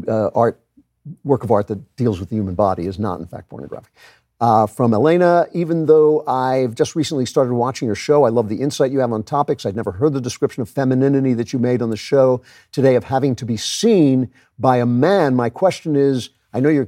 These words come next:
not Catholic, but how would that vision fit with religious women who choose to live in celibacy and give up marriage for serving God and other people?" It's, it's a really good question. If you, you know, I'm an Anglican Catholic, and, uh, John Paul's,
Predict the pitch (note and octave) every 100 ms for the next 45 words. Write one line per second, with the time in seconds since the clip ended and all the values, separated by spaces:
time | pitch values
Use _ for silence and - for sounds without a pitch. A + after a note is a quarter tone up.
0 | - C3+ A2+ - - - A2 A#2+ C3+ C#3
1 | C#3 B2 A#2 A#2 B2 A#2+ - D3+ D3 A2
2 | G#2+ A2 G3+ E3+ - A2+ G#2 G#2 G#2 _
3 | _ - A#2 - D#3 - A#2+ A2 A2+ -
4 | B2+ A#2 - B2 G2+ A2 - G#2+ G#2+ F#2+
5 | - G#2 B2+ A#2+ G#2+ A#2 G#2+ G#2 - G2+
6 | - A#2 G#2+ G#2 - _ _ _ - -
7 | F3 F3+ A#2+ A2 C3 C3+ C#3 C#3 A#2+ F#3+
8 | A3 D#3 D#3 A2+ - D3+ - D#3+ D3 D3
9 | C3+ A#2 - B2 - C3 C#3+ B2+ B2 A2
10 | A#2+ F3 D3 B2+ A2 A2 G2 A2 G#2+ G#2
11 | G2+ G#2+ F#2 C3+ A#2+ A2+ - B2+ A#2+ A#2
12 | A2